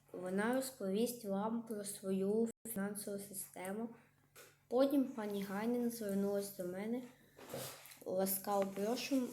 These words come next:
просимо до нашої школи, Кіро. Сердечно вітаю тебе з таким незвичайним успіхом.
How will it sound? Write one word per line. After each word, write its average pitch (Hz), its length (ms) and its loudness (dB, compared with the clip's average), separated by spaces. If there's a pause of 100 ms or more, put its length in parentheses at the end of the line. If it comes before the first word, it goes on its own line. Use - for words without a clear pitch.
(180)
просимо 240 500 2
до 214 120 -4
нашої 202 440 0
школи, 202 560 0
Кіро. 185 340 0 (600)
Сердечно 202 760 0
вітаю 208 460 0
тебе 214 260 -2
з 214 60 -8
таким 202 680 -2
незвичайним 190 1040 0
успіхом. 240 520 -4